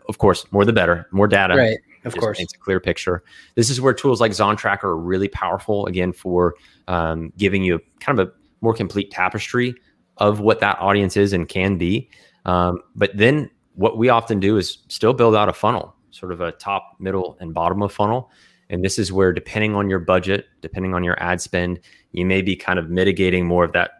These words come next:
Speaker 1: or, or doing less of that top of funnel. Let's say it's not as informational. It's not as, you know, how you can use this product or how it, how it resonates with the niche. Maybe it's more getting into offers, getting into,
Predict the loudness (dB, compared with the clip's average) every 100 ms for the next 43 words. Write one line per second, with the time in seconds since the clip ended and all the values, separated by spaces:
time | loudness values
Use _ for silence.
0 | _ -10 -4 2 4 4 4 2 0 -2
1 | -4 -4 -8 -8 -10 -6 -6 -6 -8 -4
2 | -2 -2 -4 -6 -6 -8 -8 -8 -6 -4
3 | -4 -4 -2 -2 -4 -8 -8 -6 -8 -8
4 | -12 _ _ -8 -4 -2 0 0 2 2
5 | 2 -2 0 0 0 -4 -4 0 0 -2
6 | _ -4 0 2 4 2 2 -2 -4 -8
7 | -6 -6 -6 -10 -16 _ _ _ -2 0
8 | 0 -2 -2 0 0 -2 -4 -4 -2 -2
9 | -4 -4 -4 -4 -4 -2 -2 -2 -4 -2
10 | -2 -2 -4 -4 -2 -2